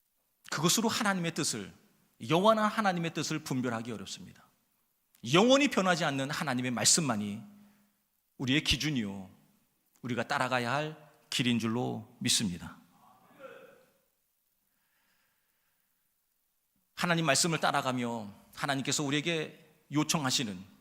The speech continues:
사람이 사람을 살리는 쪽으로, 그리고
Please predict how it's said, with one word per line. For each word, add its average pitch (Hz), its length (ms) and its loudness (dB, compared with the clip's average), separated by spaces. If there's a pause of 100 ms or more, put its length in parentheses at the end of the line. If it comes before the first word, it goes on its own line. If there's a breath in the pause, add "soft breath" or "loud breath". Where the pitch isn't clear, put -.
(320)
사람이 131 680 -4
사람을 156 440 -2
살리는 170 460 2
쪽으로, 101 340 -8 (640)
그리고 104 480 -8